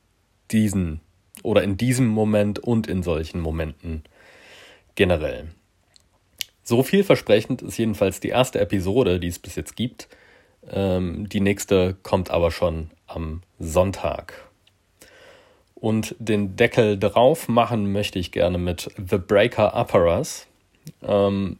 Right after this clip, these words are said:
also zum Abschluss quasi wieder so, wie ich begonnen hab, und zwar mit Neuseeland.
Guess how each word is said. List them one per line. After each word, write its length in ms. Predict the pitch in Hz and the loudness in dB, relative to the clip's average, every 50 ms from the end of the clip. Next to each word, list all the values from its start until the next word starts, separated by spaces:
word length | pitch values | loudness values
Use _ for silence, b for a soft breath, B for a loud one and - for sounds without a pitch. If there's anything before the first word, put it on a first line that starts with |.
| _ - | _ -4
also 240 | - 110 101 101 | -2 0 0 -2
zum 240 | 98 - - 107 98 | -4 -4 -4 -2 -2
Abschluss 380 | 104 107 - - - 107 101 - | -2 -2 -2 -2 -2 -2 -2 -2
quasi 420 | - - 98 92 92 95 98 92 | 0 0 0 0 0 -2 -4 -4
wieder 180 | 92 95 101 98 | -2 -2 -2 -2
so, 180 | 90 101 92 | -2 -2 -4
wie 60 | 95 95 | -4 -4
ich 120 | 92 - | -6 -6
begonnen 380 | - 95 - 101 107 107 104 95 | -4 0 0 0 0 0 0 0
hab, 220 | 101 101 - - | 0 -2 -2 -4
und 120 | - 87 | -8 -6
zwar 180 | - - 95 90 | -2 0 0 0
mit 160 | 90 - - | 0 -2 -4
Neuseeland. 840 | 76 92 87 85 78 80 87 95 90 78 73 80 120 - - - | -2 -2 -2 -2 0 0 0 0 2 2 0 0 -2 -4 -8 -12